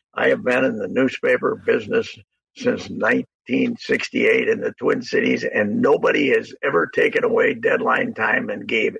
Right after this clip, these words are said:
any of it back." <laughs> That doesn't,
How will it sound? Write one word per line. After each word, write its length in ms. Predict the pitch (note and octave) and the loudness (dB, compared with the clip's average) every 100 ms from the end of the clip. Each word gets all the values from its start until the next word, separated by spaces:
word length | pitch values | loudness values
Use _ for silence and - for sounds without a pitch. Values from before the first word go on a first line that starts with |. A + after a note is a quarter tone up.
| - | -6
any 200 | C#3+ D3 | -2 0
of 120 | A#2 | 0
it 100 | - - | -4 -4
back." 220 | - - - - - - - - | -6 -6 -8 -6 -2 0 0 2
<laughs> 400 | - - - - - - - - | 2 2 2 0 -2 -6 -6 -2
That 180 | D3 D#3 - C#3 | 0 0 -2 -4
doesn't, 440 | C#3+ D#3 F3 | -2 0 -2